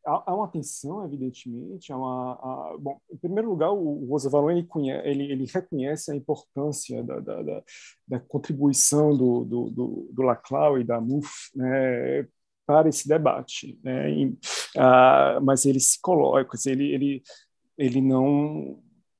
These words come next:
quer dizer, e-, e-, ele acaba assumindo outra linha, quer dizer, ele não concorda com a, com a, né, com, enfim, com a teoria, né, desses dois autores que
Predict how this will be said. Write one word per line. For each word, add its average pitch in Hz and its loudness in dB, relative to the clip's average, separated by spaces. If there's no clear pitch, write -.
quer - -6
dizer, 139 -2
e-, 147 2
e-, 151 4
ele 147 4
acaba 156 4
assumindo 165 0
outra 156 2
linha, 113 -6
quer - -12
dizer, 117 -6
ele 117 -2
não 147 -2
concorda 139 2
com 123 0
a, 127 0
com 127 -4
a, 127 -4
né, 123 0
com, 123 -2
enfim, 143 -6
com 127 -2
a 127 -4
teoria, 147 4
né, 120 -4
desses 117 -6
dois 123 0
autores 139 0
que 160 -2